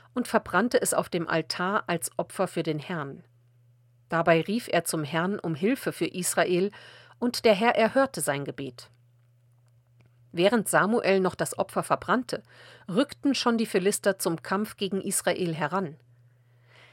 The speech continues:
Der Herr aber ließ es über den Philistern so schrecklich donnern, dass sie in Panik gerieten und flüchteten. Da brachen die Männer Israels aus Mizpa hervor, verfolgten sie bis hinter Bet-Kar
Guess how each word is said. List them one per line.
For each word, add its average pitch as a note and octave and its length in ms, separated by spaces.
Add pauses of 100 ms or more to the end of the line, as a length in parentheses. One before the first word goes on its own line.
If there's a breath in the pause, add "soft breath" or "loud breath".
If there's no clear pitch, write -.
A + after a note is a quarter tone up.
(220 soft breath)
Der D3+ 60
Herr F#3 320
aber E3+ 200
ließ F3+ 220
es - 160
über F#3+ 180
den F3 160
Philistern F#3 540
so F3+ 220
schrecklich - 640
donnern, E3 480 (260 loud breath)
dass - 160
sie F#3+ 100
in F#3 140
Panik C4+ 540
gerieten A3 500
und F#3+ 160
flüchteten. - 540 (1300)
Da D#3 100
brachen F#3 400
die F3 120
Männer D#3+ 260
Israels G3+ 600
aus - 220
Mizpa G#3 400
hervor, G3 500 (300 loud breath)
verfolgten B3+ 680
sie A#3 140
bis A3 240
hinter B3+ 300
Bet-Kar F#3+ 680